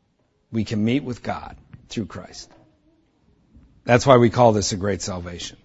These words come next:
May Christ be praised. Amen. Let's pray. Lord, we thank you for this time at your table. We ask that you be glorified here, that we would think well on this great salvation,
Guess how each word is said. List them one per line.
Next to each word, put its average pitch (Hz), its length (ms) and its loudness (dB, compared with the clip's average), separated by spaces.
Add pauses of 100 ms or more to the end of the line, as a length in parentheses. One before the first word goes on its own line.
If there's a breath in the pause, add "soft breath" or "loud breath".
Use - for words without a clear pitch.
(280)
May 98 100 -10
Christ 107 340 -6
be 95 100 -12
praised. 95 420 -8
Amen. 104 300 -6 (920)
Let's 107 140 -8
pray. 95 260 -6 (720 soft breath)
Lord, 127 180 4
we 127 120 4
thank 151 340 4
you 120 80 2
for 127 100 -6
this 120 180 -4
time 135 260 2
at 113 60 -4
your 107 100 -6
table. 147 460 2 (380 soft breath)
We 117 160 0
ask 143 220 4
that 131 60 -2
you 110 100 -4
be 101 120 -6
glorified 113 840 0
here, 123 480 -2 (1000 soft breath)
that 117 140 0
we 127 100 4
would 117 100 2
think 110 260 -6
well 135 340 4
on 139 120 4
this 117 160 -2
great 110 300 -4
salvation, 98 720 -6